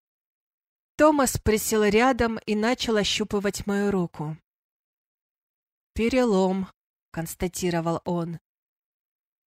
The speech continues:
Ко всеобщему удивлению, мой позвоночник, голова и жизненно важные органы полностью восстановились, без следа каких-либо повреждений. Я не могла прийти в себя, не могла осознать, что я оборотень.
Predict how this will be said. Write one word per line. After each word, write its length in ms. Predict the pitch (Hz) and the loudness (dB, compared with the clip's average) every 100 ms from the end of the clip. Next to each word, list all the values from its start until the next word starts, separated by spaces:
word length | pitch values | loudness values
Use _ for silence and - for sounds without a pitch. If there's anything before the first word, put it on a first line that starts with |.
| _ - | _ -6
Ко 80 | 254 | -4
всеобщему 720 | - - 311 330 - 277 285 | -2 2 2 2 0 0 0
удивлению, 680 | 254 262 254 269 311 294 254 | 2 0 2 2 2 2 0
мой 160 | 233 | 0
позвоночник, 920 | 226 220 214 220 220 233 277 - 254 254 | 0 0 2 2 2 0 -2 -6 -8 -2
голова 580 | 220 214 208 202 226 254 | 2 4 4 4 2 2
и 60 | |
жизненно 540 | 220 214 202 214 208 202 | 0 -2 -4 -2 -2 2
важные 460 | 208 214 208 208 | 2 2 0 0
органы 500 | 214 254 262 254 254 | 2 2 2 0 -2
полностью 600 | - 226 240 247 - 233 | -2 0 0 -2 -6 -4
восстановились, 1000 | 226 226 - 233 254 240 208 160 156 - - _ _ _ | -2 -4 -2 -2 0 2 0 0 -4 -10 -16 _ _ _
без 240 | 190 220 - | -2 0 0
следа 380 | 233 240 226 214 | -2 2 2 2
каких-либо 600 | 202 226 190 202 190 190 | 0 -4 -4 -2 -2 0
повреждений. 880 | 208 214 226 214 202 190 175 156 - _ _ _ _ _ _ | 0 2 0 -2 0 0 0 -4 -8 _ _ _ _ _ _
Я 220 | 208 233 285 | 0 2 4
не 100 | 302 | 4
могла 320 | 294 269 285 | 4 4 4
прийти 360 | 277 262 - | 2 0 -2
в 40 | 254 | -2
себя, 580 | - 269 233 190 160 147 156 | -2 0 2 2 2 -4 -4
не 140 | 202 | 0
могла 420 | 226 233 226 240 277 | 2 2 4 4 4
осознать, 500 | - 254 233 247 262 | 2 0 2 0 0
что 200 | - 240 | 0 2
я 200 | 240 254 | 4 2
оборотень. 800 | - 240 185 185 160 - 165 175 | 4 2 4 0 -2 -4 -8 -8